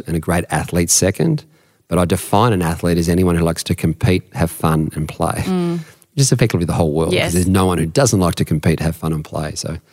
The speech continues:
Speaker 1: that's my, that's my goal for the world.
Speaker 2: What is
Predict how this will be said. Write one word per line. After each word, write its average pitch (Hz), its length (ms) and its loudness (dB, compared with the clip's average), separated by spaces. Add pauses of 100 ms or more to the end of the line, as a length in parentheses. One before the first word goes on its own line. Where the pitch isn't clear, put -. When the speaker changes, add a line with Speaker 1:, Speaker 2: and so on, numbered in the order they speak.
(300)
Speaker 1:
that's 80 200 -2
my, 76 340 0
that's - 200 -2
my 78 140 2
goal 73 180 2
for - 120 -2
the 78 80 -2
world. 78 300 -4 (380)
Speaker 2:
What 196 300 0
is 165 320 -2